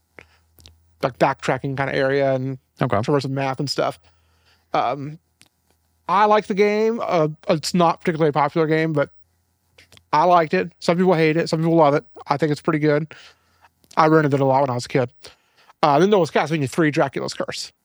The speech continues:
Speaker 1: And that is the hardest one on the N E S, for sure. Which, you know, these aren't games known for being easy anyways.
Speaker 2: Is because of the curse.
Speaker 1: It is because of the curse. The curse, uh, from Dracula on Trevor Belmont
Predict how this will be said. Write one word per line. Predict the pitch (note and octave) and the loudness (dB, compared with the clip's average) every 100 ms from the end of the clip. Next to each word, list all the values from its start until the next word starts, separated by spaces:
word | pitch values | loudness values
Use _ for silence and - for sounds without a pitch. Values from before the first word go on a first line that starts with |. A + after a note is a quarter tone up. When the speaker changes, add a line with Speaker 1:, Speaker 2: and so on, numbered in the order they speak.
| - | -8
Speaker 1:
And | E3 D3+ | -4 0
that | D#3 | 0
is | D3 C3 | -2 -2
the | D#3+ F3 | -2 -2
hardest | C#3 F3+ E3+ E3+ D#3+ D#3 - | -4 0 2 4 2 0 -4
one | D3 | -6
on | D3+ | -4
the | |
N | D3+ | -6
E | D3 | -6
S, | D3 - | -8 -8
for | - C#3+ | -4 -4
sure. | - - - _ _ _ _ _ _ _ _ _ _ _ _ - | -4 -8 -12 _ _ _ _ _ _ _ _ _ _ _ _ -4
Which, | D3+ G#3 | -4 -4
you | - G#3+ E3 | -8 -2 0
know, | |
these | D3 G3 | 2 2
aren't | F3 F#3 F#3 | 2 0 -2
games | D#3+ D#3 C#3+ | 0 2 0
known | D3+ | 0
for | C3 | 0
being | C3+ C3 C3+ | 0 0 0
easy | D3+ C3 C3+ | -2 -2 -4
anyways. | C#3 - - - | -6 -8 -8 -4
Speaker 2:
Is | A#2+ | -2
because | G#2+ G#2 A2+ | -2 0 0
of | G2+ | -2
the | F2+ | -4
curse. | - F#2 - - _ _ _ _ - | -4 -6 -8 -10 _ _ _ _ -2
Speaker 1:
It | E3 | 0
is | |
because | F3 F3 | 0 -4
of | E3 | -4
the | |
curse. | D3+ G#2+ - - _ _ _ _ _ - | -6 -8 -10 -18 _ _ _ _ _ -4
The | D#3 | 0
curse, | F3+ F3 - - | 2 0 -2 -2
uh, | E3 D3+ | 2 2
from | C3+ D#3+ | 0 -2
Dracula | C#3+ C#3+ C#3+ F3 E3 | 0 0 0 0 2
on | D3+ C#3 | 2 0
Trevor | - D#3 | 0 0
Belmont | D3 D3+ D#3+ F3 | 2 2 2 -2